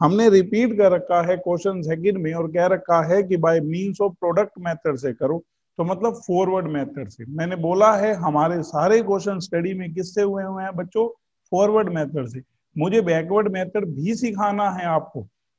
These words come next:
तो ये जो मैंने आपको table सिखाई थी ना बच्चों, as it is table बनेगी, लेकिन जहां ये interest का कॉलम है, यहां पर क्या आ जाएगा, Product, और जो net of product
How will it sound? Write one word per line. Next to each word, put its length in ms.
तो 60
ये 200
जो 140
मैंने 260
आपको 280
table 280
सिखाई 360
थी 120
ना 120
बच्चों, 320
as 300
it 140
is 180
table 320
बनेगी, 500
लेकिन 280
जहां 360
ये 80
interest 580
का 140
कॉलम 440
है, 120
यहां 280
पर 180
क्या 160
आ 140
जाएगा, 420
Product, 560
और 120
जो 160
net 340
of 180
product 400